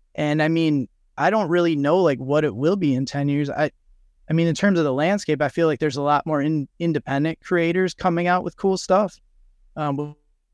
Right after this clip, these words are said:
need of, like, Marvel or D C or Disney Plus or something to, like, back them. And I would love to feature more of those folks and do that and focus more with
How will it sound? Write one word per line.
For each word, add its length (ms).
need 280
of, 120
like, 200
Marvel 360
or 60
D 240
C 240
or 60
Disney 400
Plus 360
or 80
something 440
to, 100
like, 220
back 300
them. 300
And 140
I 60
would 180
love 200
to 80
feature 340
more 280
of 140
those 320
folks 600
and 380
do 200
that 340
and 140
focus 400
more 280
with 240